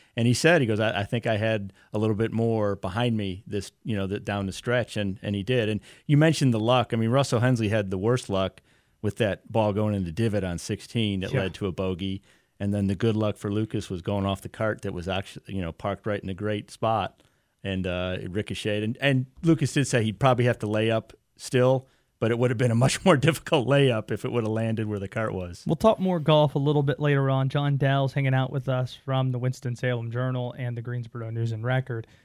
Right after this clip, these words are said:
Speaker 2: John, you were out today. See, this is the most John Dell thing ever.
Speaker 1: <laughs>
Speaker 2: So you cover this entire golf tournament.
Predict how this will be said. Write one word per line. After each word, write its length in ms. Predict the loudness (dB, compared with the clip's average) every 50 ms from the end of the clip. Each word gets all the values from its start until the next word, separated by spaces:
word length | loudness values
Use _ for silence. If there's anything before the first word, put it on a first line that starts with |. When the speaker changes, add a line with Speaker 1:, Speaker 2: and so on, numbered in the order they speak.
| _ _ -2 0
Speaker 2:
John, 380 | 2 2 2 2 0 0 -2 -4
you 280 | -2 2 2 4 6
were 260 | 6 4 4 4 0 _ 0
out 240 | 2 2 2 0 -2
today. 220 | -4 -2 0 -2 -2
See, 160 | -4 -4 -4
this 180 | -4 -2 -2
is 260 | -2 -4 -4 -4 -10 -16 _ -6
the 80 | -4 0
most 260 | 0 0 0 -2 0
John 280 | 0 0 2 2 0
Dell 200 | 0 0 -2 -2
thing 280 | -2 -2 -4 -4 -2 -2
ever. 260 | -2 0 0 0 -2 -2
Speaker 1:
<laughs> 60 | -8 -10 _ _ -20 _ _ _ _
Speaker 2:
So 320 | 0 2 2 4 2 0 -2
you 360 | -2 0 0 0 0 -2 -4 _ _ _ _ _ _ _ _
cover 280 | 4 6 6 8 8 6
this 180 | 6 4 4
entire 320 | 4 4 6 6 6 6 6
golf 280 | 4 4 2 2 0 2
tournament. 580 | 2 2 2 2 2 0 0 0 0 0 -2